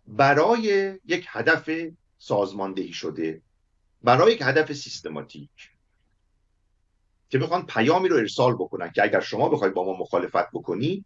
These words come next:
یا حرفای ما رو گوش ندی، نسبت به مواضع خودتون عقب نشینی نکنید، ما این کارا رو انجام خواهیم داد.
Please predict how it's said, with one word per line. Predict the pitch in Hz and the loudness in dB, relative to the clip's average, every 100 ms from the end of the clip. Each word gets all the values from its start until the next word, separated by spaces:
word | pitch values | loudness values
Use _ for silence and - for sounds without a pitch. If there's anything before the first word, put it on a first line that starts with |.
| _ _ _ _ _ _ _ _ _ _ _ | _ _ _ _ _ _ _ _ _ _ _
یا | 113 | 0
حرفای | 104 101 117 117 | 2 2 4 4
ما | 95 | 4
رو | 95 | 0
گوش | 95 95 - | -2 -10 -8
ندی، | 90 107 156 170 _ _ _ _ _ _ _ _ | -8 -6 -8 -10 _ _ _ _ _ _ _ _
نسبت | 107 - 151 151 | -4 2 2 2
به | |
مواضع | 120 101 98 95 110 117 | 2 4 4 2 2 0
خودتون | 104 98 104 | -2 -4 -2
عقب | 92 92 95 | 0 0 -2
نشینی | 92 - 101 | -8 -6 -2
نکنید، | 104 151 113 | 0 0 2
ما | 196 | 2
این | 160 | 2
کارا | 127 113 120 | 2 4 6
رو | 143 147 143 _ - | 6 4 0 _ -6
انجام | 87 85 78 | -4 -4 -6
خواهیم | - - _ | -8 -20 _
داد. | _ | _